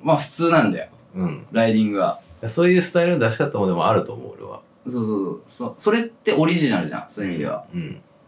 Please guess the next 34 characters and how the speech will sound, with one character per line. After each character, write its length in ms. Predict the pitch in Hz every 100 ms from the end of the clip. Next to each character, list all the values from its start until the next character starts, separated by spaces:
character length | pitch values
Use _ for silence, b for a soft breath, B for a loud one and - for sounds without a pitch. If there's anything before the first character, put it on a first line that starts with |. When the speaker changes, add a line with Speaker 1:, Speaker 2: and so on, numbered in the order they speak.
| _ _ _ _ -
Speaker 1:
あ 240 | 90 82
の、 360 | 78 78 - - -
ま 100 | 107
あ、 20 |
こ 100 | 113
の 80 | 110
間、 180 | 107 92
出 120 | 107
し 80 | 123
ゃ 80 |
ば 100 | 123
り 200 | 107 87
の 100 | -
話 320 | 87 80 - -
だ 80 |
け 80 | -
ど 80 | -
さ、 240 | - - -
Speaker 2:
う 40 |
ん。 120 | 78 - - _ _ _ _ -
Speaker 1:
ま 140 | 127
あ、 20 | 123
そ 140 | 151
れ 60 | 151
も 480 | 156 156 151 143
あ 60 | 143
る 100 | 117
と 80 | 82
思 180 | 87 -
う 40 |
し、 400 | - - - - - _ b b b b b b _ _ -
な 140 | 131
ん 80 | 107
か、 220 | 87 -